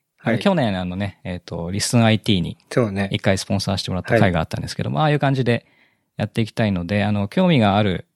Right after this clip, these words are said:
Speaker 2: 人とかですね、自分の会社でちょっと製品、こういう製品を宣伝したいとかですね、あの、まあ、ギーク向けというか、デベロッパー向け、デザイナー向けに結構アピールできる場所だと思うので、
Speaker 1: うん。
Speaker 2: 興味ある人はですね、リビルドドットエフエムスラッシュコンタクト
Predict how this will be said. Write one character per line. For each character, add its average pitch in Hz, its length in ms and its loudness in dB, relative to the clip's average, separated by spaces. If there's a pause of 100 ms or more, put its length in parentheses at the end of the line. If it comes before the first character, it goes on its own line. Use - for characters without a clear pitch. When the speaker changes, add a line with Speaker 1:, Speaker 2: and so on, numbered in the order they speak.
(340)
Speaker 2:
人 - 160 -2
と - 80 -6
か - 100 -6
で 85 80 -6
す - 100 -6
ね、 104 40 0
自 101 140 -2
分 110 140 4
の 107 100 4
会 107 160 2
社 98 260 2
で 98 220 0
ち - 80 -4
ょ 101 40 -2
っ - 40 -2
と - 260 -8 (380)
製 - 320 0
品、 92 160 -4
こ 107 140 0
う 101 40 4
い 98 40 2
う - 40 0
製 98 160 0
品 95 200 -2
を 90 60 -4
宣 95 160 -4
伝 92 140 -4
し - 60 -4
た 90 100 -2
い 90 60 -4
と - 80 -12
か - 60 -8
で 110 80 -8
す 113 60 -4
ね、 131 160 0
あ 101 120 -2
の、 98 300 -2
ま 117 100 2
あ、 - 20 2
ギ 123 200 4
ー 120 40 0
ク 135 120 2
向 123 100 6
け 131 100 4
と - 80 2
い 113 60 8
う 95 40 4
か、 - 280 -2 (100)
デ 107 100 2
ベ 104 80 6
ロ 107 80 4
ッ - 40 2
パ 101 180 0
ー 98 40 2
向 95 120 -2
け、 90 260 -2 (280)
デ 101 100 0
ザ 98 120 2
イ 95 40 2
ナ 98 80 2
ー - 20 2
向 95 140 0
け 95 200 -2
に 92 140 -4
結 - 220 -8
構 - 260 -4
ア - 120 -8
ピ 104 120 -2
ー 90 40 0
ル 90 140 -6
で 90 100 -6
き 90 100 -6
る 85 160 -8 (160)
場 - 80 -2
所 90 100 -2
だ 87 60 0
と 90 100 -6
思 90 120 -2
う - 20 -4
の 90 100 -2
で、 120 240 4 (220)
Speaker 1:
う 127 40 -2
ん。 104 120 -6
Speaker 2:
興 175 140 2
味 139 100 4
あ 131 60 6
る 113 60 2
人 - 180 -2
は 95 80 2
で 90 80 -2
す - 120 -10
ね、 98 140 -4
リ 110 80 0
ビ 139 80 2
ル 175 60 4
ド 151 100 4
ド 104 100 0
ッ - 40 -4
ト - 120 -2
エ 131 80 4
フ 113 100 -2
エ - 20 -2
ム 90 100 -4
ス - 100 -4
ラ 139 80 2
ッ - 40 4
シ - 160 -2
ュ - 40 -8
コ - 160 0
ン 135 80 2
タ - 160 -2
ク - 140 -10
ト - 180 -4